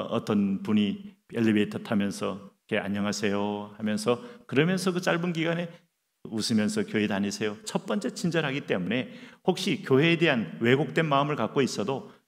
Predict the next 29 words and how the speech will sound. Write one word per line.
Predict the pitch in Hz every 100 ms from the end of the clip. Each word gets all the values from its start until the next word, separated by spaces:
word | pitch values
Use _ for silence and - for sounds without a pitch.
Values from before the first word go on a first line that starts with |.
| _ _ _
금방 | - 113 156 175
표출 | 151 - 165
못합니다. | 110 117 117 127 - - - -
"네, | 139 139 139
아니에요." | 135 135 131 120
"아, | 110 107 107
그럼 | 104 107
너무 | 104 104 110
좋은 | 107 110 98
교회 | 107 104
있습니다. | 101 101 104 101 101 95 - - -
거기 | 110 98
너무, | 98 104 110 104 - - -
어, | 107 107 104 104 - 113
가시면 | - 110 107 101 98 - - -
아마 | 107
만족할 | 101 104 107 104 101
겁니다. | 104 104 104
행복할 | 98 120 110 107 107
겁니다." | 113 104 104 101 95 - -
하면서 | 117 107 101 165 78 - _
교회로 | - 110 101 104
안내하고 | 101 104 101 110 127 -
예수께 | 113 107 - -
인도하는 | 104 101 101 120 165 - - -
기회를 | 127 101 101
받는 | 95 101 98
분들도 | 95 87 95 98
보았어요. | - 95 85 -